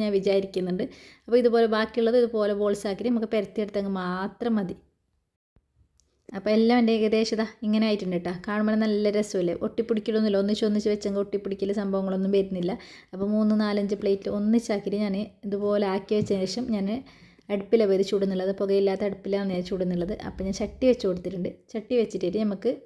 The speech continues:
ചട്ടി ചൂടാവോളം വെയിറ്റ് ചെയ്യുക. അതിനുശേഷം നമുക്ക്, ഏഹ്, പാം ഓയിൽ ഇട്ടാണ് ഞാൻ ഒഴിക്കുന്നുള്ളത്, രുചി ഗോൾഡ് പാം ഓയിലാണ് ഞാൻ ഒഴിക്കുന്നുള്ളത്. അപ്പോൾ അത് നല്ല പങ്ങല ചൂടായിട്ട് വരട്ടെ. ആ സമയം കൊണ്ട് നമുക്ക് ബാക്കിയുള്ളതും കൂടി ഒന്ന് പരത്തിയെടുക്കാം.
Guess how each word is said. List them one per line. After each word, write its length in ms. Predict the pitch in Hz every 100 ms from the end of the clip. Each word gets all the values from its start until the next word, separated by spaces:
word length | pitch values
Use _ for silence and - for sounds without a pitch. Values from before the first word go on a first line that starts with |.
| - _ _ -
ചട്ടി 220 | 220 - 220
ചൂടാവോളം 460 | 214 190 180 185 220
വെയിറ്റ് 240 | 196 190
ചെയ്യുക. 300 | 170 214 - -
അതിനുശേഷം 360 | 220 208 262 240
നമുക്ക്, 220 | 214 240 - - _ - 196
ഏഹ്, 200 | 190 185 185 _ _ -
പാം 200 | 220 214 220
ഓയിൽ 140 | 190 185
ഇട്ടാണ് 180 | 180 185
ഞാൻ 80 | 190
ഒഴിക്കുന്നുള്ളത്, 400 | 190 190 190 180 196
രുചി 200 | 190 196 196
ഗോൾഡ് 180 | 185 190
പാം 140 | 190 196
ഓയിലാണ് 260 | 190 190 185
ഞാൻ 80 | 180 185
ഒഴിക്കുന്നുള്ളത്. 540 | 185 196 185 180 202 - - - - - - 202
അപ്പോൾ 140 | 240
അത് 120 | 220 233 254 - - - -
നല്ല 340 | 208 214 226 220
പങ്ങല 220 | 214 190 202 -
ചൂടായിട്ട് 380 | 208 190 185 185
വരട്ടെ. 260 | 185 202 220 190
ആ 40 | 208
സമയം 260 | 214 196 190
കൊണ്ട് 160 | 180 214 233
നമുക്ക് 240 | 202 208 208
ബാക്കിയുള്ളതും 420 | 208 208 202 190
കൂടി 120 | 185 190
ഒന്ന് 120 | 185 190
പരത്തിയെടുക്കാം. 720 | 180 180 - 208 190 - 226